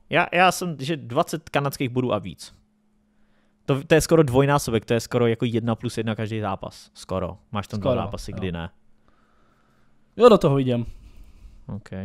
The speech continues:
Speaker 1: Takže Práža říká, Messi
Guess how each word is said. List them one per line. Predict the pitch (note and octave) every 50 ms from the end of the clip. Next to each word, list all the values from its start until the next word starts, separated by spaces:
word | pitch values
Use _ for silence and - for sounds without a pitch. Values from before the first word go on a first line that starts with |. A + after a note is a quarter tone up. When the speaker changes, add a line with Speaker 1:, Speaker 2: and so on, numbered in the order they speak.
| F#2+ G#2+ - _ _ _ _ _ _ _ _ _ _ _ _ _ _ _ _ _ _ _ _
Speaker 1:
Takže | - G2+ G2+ G2+ G#2+ G2+ G2 F#2 F2+
Práža | _ - A2 G#2+ G#2+ G#2+ G#2 A2 A#2 G#2+ G#2+ G#2+ G2+ - _ - -
říká, | G2+ G2+ G2+ G2+ F#2+ - - - - G2+ F#2+ G2 G2 F#2+ G2+ - _ _ _ _ _ _ _ _ -
Messi | G2+ G2+ F#2 - - - - - - G2 F#2+ -